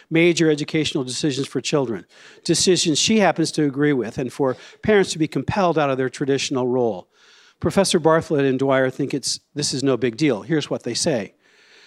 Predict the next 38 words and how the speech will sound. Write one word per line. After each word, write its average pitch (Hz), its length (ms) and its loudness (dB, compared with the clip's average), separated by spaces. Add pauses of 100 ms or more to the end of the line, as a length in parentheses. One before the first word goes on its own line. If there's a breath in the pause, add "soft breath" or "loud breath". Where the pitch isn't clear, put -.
(420 soft breath)
Parents 254 380 4
would 185 140 2
retain 175 400 4
enormous 240 640 4
control 135 460 0
over 123 140 -4
children, 120 400 -6
even 208 220 2
if 214 80 -2
children 160 320 2
were 202 160 4
required 160 460 2
to 147 100 0
attend 139 320 -2
regular 147 300 0
public 143 340 -4
school 131 420 -2 (380 loud breath)
throughout 190 320 4
the - 80 -2
com-, 151 160 -2
period 170 400 4
of 143 80 -4
compulsory 143 500 -2
education. 131 640 -4 (380 loud breath)
Parents 208 260 4
could 180 160 -2
still 277 360 2
raise 247 260 4
these 220 160 0
children 208 240 2
at 196 80 2
home 196 220 0
with 147 160 -6
total 262 360 0
control 240 360 0
over 202 100 2
their 175 160 2
lives 139 340 2